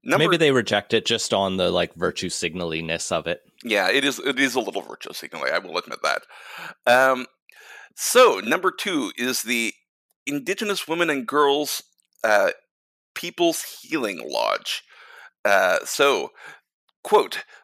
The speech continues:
Speaker 1: "Building on the City of Vancouver's decisions to develop an implementation plan to advance the city's response to the National Inquiry into Missing and Murdered Indigenous Women, et al., will you commit to prioritizing the creation of a grassroots-led Indigenous women, girls,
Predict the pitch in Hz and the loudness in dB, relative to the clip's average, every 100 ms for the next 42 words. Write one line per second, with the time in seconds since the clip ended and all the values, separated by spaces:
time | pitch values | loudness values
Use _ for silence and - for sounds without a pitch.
0 | _ - 214 220 190 151 151 143 123 135 | _ 0 0 2 0 0 -4 -6 -2 -2
1 | 120 131 123 104 113 143 135 156 - 113 | -2 -6 -6 -4 -4 -2 -2 -4 -8 -6
2 | 104 107 110 110 113 110 107 131 - 165 | 2 2 2 -2 -6 -6 -4 -4 -6 -8
3 | 160 160 151 98 87 98 101 95 - 95 | -8 -8 -6 -10 -6 -6 -6 -10 -12 -10
4 | 95 90 - 92 92 - - 92 90 80 | -12 -12 -2 -2 -2 -6 -12 -10 -10 -14
5 | - - _ _ _ _ - 110 104 - | -20 -20 _ _ _ _ -6 -2 -2 -2
6 | 101 92 - 104 98 107 95 92 95 95 | -8 -8 0 2 2 -2 -8 -14 -14 -12
7 | 92 92 92 90 90 90 90 - 92 - | -12 -8 -8 -10 -14 -12 -12 -12 -12 -4
8 | 127 123 117 - _ - - _ - 95 | -2 0 -2 -6 _ -20 -20 _ 0 0
9 | - - 95 95 95 117 - - - _ | 0 -4 2 4 4 2 -4 -20 -20 _
10 | _ _ _ _ _ 123 160 185 180 165 | _ _ _ _ _ -4 0 0 -2 -2
11 | 156 131 131 131 139 143 127 120 127 117 | -2 -2 0 2 4 2 0 0 0 -2
12 | 120 110 110 - 123 147 160 135 - 101 | -2 -4 -4 0 0 0 -2 -2 -2 -2
13 | 90 - 165 190 151 - 110 110 104 101 | -4 2 2 2 -6 -4 2 2 0 -8
14 | 101 117 117 110 101 101 98 98 95 95 | -4 -4 -4 -6 -4 -6 -4 -2 -2 -4
15 | - | -10